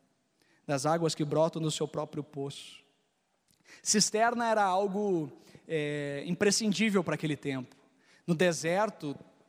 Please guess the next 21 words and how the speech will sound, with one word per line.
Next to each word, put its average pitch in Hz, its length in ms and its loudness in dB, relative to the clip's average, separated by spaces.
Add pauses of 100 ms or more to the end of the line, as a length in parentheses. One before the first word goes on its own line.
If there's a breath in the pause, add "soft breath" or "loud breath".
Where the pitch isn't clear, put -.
(140)
todo 220 220 2
mundo 233 160 2
que 202 80 -2
queria 196 220 4
sobreviver 175 440 2
naquele 180 300 -2
lugar 156 260 0
precisava 180 320 0
de 175 80 -6
uma 180 140 0
cisterna, 180 540 -2
onde 151 200 -2
ia 160 80 2
armazenar 156 460 -2
água 170 420 -2 (220 loud breath)
e 185 80 4
aonde 175 320 2
era 180 180 2
sinônimo 202 400 -2
de 196 120 -2
vida. 175 520 -6